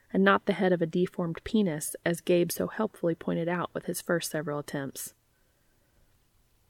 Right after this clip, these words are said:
Finally, he bids both customers a good day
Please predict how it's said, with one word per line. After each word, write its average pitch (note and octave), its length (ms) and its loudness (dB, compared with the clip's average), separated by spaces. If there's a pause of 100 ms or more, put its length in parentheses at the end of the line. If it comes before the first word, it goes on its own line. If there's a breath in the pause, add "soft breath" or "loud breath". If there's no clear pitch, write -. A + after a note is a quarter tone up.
(460)
Finally, G#3 600 2 (180)
he B3 140 6
bids G#3 280 10
both A#3 240 6
customers G#3+ 500 2
a G#3 60 4
good G3+ 200 2
day F3+ 340 0